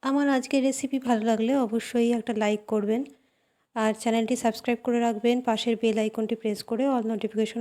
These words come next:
on করে রাখবেন এইরকম নিরামিষ রান্নার আপডেট পেতে।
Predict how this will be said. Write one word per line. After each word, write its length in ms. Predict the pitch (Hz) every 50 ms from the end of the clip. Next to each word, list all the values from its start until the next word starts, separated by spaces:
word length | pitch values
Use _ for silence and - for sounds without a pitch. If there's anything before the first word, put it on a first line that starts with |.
| 226 214
on 80 | 208
করে 180 | 202 220 208 202
রাখবেন 400 | 196 190 180 185 - 226 277 330 - _ _ _ _ _ _ _ _ -
এইরকম 360 | 240 262 247 269 262 269 262
নিরামিষ 440 | 254 233 220 220 214 214 208 - -
রান্নার 260 | 214 208 226 269 277
আপডেট 360 | 240 196 - - 196 - - -
পেতে। 320 | 202 185 - - 190